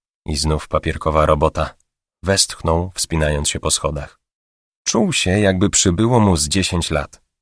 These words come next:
Z zabójstwa zrobił się tętniak, a za to nie ma kogo ścigać. W biurze pachniało pieczoną kiełbasą.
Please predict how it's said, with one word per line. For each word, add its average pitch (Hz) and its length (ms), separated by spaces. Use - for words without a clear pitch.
Z 98 160
zabójstwa 107 680
zrobił 85 340
się - 180
tętniak, 104 600
a 98 100
za 120 220
to 82 220
nie 87 140
ma 87 100
kogo 82 240
ścigać. - 540
W 95 60
biurze 139 320
pachniało 92 420
pieczoną 101 520
kiełbasą. 87 800